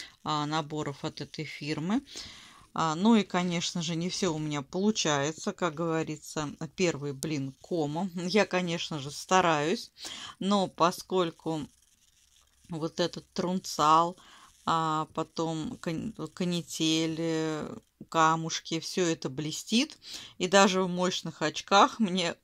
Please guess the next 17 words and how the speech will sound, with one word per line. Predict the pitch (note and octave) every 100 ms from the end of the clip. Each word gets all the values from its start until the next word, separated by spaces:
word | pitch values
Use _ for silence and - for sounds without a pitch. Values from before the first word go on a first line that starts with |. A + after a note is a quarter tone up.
| -
очень | E3+ G3 A3 - A3+ G#3+
сложно, | - D#3+ D#3+ F3+ F#3+ G3 G#3 - - - A3 G#3 - _
а, | D#3+ D#3 D3+ D3 C#3+ -
пришивать, | F3+ - F3+ D#3 E3 G3+ A3 - -
э, | E3 D#3+
вот | D3 F3 -
особенно, | E3 - E3+ D#3+ E3 D#3 C#3+ - -
а, | D#3 D3 C#3 C#3
вот | C#3 E3
эти | E3+ -
вот | C#3 D#3 D3+
золотые | - D3 C#3+ - D#3+ E3 - - - - - -
фрагменты. | D#3+ E3+ E3 F3+ F3 D3 C3 - - - - - -
А, | D#3 D#3
вот, | D3+ D#3+ -
как | D3 D3+ -
видите, | F3 G3+ G3+ - F#3